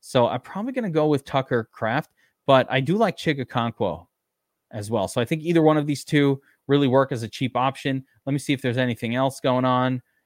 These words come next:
Not really. So, yeah, I'm just gonna go with, um, Kraft since I have Jordan Love in the lineup, but could easily go the other way with this one. So we've got sixty-six hundred left.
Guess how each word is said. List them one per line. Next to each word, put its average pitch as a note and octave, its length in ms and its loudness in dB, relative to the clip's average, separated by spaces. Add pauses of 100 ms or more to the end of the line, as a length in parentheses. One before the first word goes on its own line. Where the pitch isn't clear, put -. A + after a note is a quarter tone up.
(100)
Not A2+ 180 0
really. C3 300 4
So, A2+ 460 2 (340)
yeah, F3+ 140 0
I'm F#3 80 -2
just - 160 -6
gonna F#3+ 140 4
go C#3+ 200 8
with, C3 300 2
um, A#2 320 -2
Kraft C#3+ 340 -2
since A#2+ 260 -6
I A#2+ 100 -2
have G#2 440 -6
Jordan G#2+ 240 -2
Love F#2+ 180 -4
in F#2 60 -10
the F2+ 60 -8
lineup, F2+ 340 -8
but F#2 180 -6 (560)
could C#3 200 -4
easily B2 320 -2
go G#2 120 0
the G2 120 -2
other F#2 100 -4
way F2+ 100 -4
with E2 140 -10
this - 160 -14
one. - 140 -18 (340)
So D3 320 6 (220)
we've D#3 120 6
got F#3 160 6
sixty-six C4+ 680 2
hundred E3 320 2
left. - 400 -6